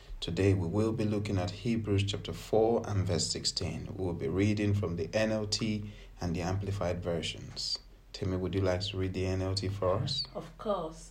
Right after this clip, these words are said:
Speaker 2: Um, N L T, Hebrews chapter four and verse sixteen says, "So let us come boldly to the throne of our gracious God. There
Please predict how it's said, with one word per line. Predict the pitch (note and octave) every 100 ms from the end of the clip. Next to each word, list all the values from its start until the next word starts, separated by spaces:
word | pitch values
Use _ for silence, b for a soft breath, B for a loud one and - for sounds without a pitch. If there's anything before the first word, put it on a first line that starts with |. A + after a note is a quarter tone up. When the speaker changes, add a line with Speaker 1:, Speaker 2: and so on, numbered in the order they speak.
| -
Speaker 2:
Um, | D#3 D#3+ E3 D#3+ -
N | F3 F3+
L | F3+ F3+ -
T, | - F#3+ G3+ G#3 -
Hebrews | F3 E3 F3 F3 E3+
chapter | F3 E3 - -
four | - E3
and | D#3+ D3+
verse | D#3
sixteen | D3+ - D3 D3 - E3 D#3+
says, | - - D3 C#3+ D#3
"So | - - - F#3+ G3
let | G#3+ G#3
us | G#3
come | - G3 F#3+ E3+
boldly | F3+ G#3 G#3 D#3 D3
to | D#3+
the | D#3 D3
throne | E3 E3+ E3 D#3+
of | D3+
our | D3+ D3 D3
gracious | E3+ E3+ - E3+ E3
God. | C#3+ D3 C3 B2+ - - B B B B B -
There | G3+ F#3 D3+